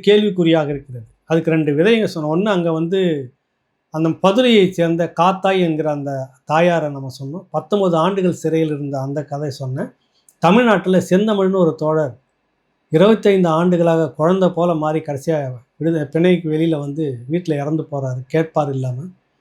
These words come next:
இந்த விஷயத்தையும் சொல்லியிருக்கிறேன். இதுதான் இன்னைக்கு இருக்கக்கூடிய விடயம். மக்கள் இதெல்லாம் நம்ம பார்த்துட்டு இருக்கிறோம். குற்றம் யார் செய்தாலும், ஊழல் முறைகேடு யார் செய்தாலும் சிறைக்கு போறதுல மக்கள் சமரசமே செய்துக்க கூடாது.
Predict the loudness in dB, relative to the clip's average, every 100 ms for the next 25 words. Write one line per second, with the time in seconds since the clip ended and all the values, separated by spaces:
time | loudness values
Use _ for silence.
0 | _ 0 4 4 4 2 0 2 0 0
1 | -4 0 0 0 0 2 2 2 0 -2
2 | -4 -4 -6 -8 -8 -6 -6 -8 _ _
3 | _ _ _ _ _ _ _ 2 4 6
4 | 6 6 6 6 2 2 0 2 -4 -6
5 | -8 -10 -2 -2 2 4 6 6 4 4
6 | 4 4 4 2 2 2 2 2 0 0
7 | 0 -2 4 4 4 2 2 2 0 0
8 | 0 0 -2 -6 -2 -2 -2 -2 -2 -2
9 | -4 -2 -2 0 0 0 0 -4 -4 0
10 | -2 -2 -8 -10 -10 -10